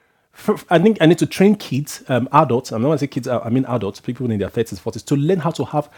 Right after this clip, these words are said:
respectful conversations with their parents. And I know many parents who will fight you and curse you and threaten to curse you because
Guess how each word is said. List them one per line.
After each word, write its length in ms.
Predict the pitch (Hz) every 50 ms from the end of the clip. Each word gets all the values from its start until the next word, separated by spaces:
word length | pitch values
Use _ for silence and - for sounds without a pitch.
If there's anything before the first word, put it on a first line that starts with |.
| - _ -
respectful 640 | 127 135 127 113 - - _ - 165 - - 160
conversations 640 | - - - 139 117 127 - - 143 - 151 135 120
with 100 | 113 104
their 80 | 107 101
parents. 400 | - 143 127 95 98 - - _ _ _ _ _ _ _ _ _ _ _ _ _ _ _ _ _ _ _ _ _ _ -
And 160 | 156 156 160
I 20 |
know 400 | 165 165 180 226 392 392 392 349
many 240 | 339 339 311 285 294
parents 600 | - - - 240 208 165 120 104 123 - - - _ _ _ _ _ _ _ _ _ _ _ _ _ _ _ _ _ _
who 140 | 175 233 254
will 100 | 202 147
fight 480 | - - - 196 220 240 208 - -
you 200 | - 220 214 - _ -
and 220 | - 110 117 -
curse 400 | - - 226 208 - - - -
you 200 | 208 220 247 - _ _ _ _ _ _ _ _
and 160 | 131 127 117
threaten 280 | - - 226 - 240 208
to 120 | - 170
curse 440 | - - - - 247 233 - - -
you 200 | 214 214 220 214 _ _ _ _ _ _ _ _ _ _ _ _ _ _ _ _ -
because 720 | 131 147 151 - - 196 196 202 202 - - - - -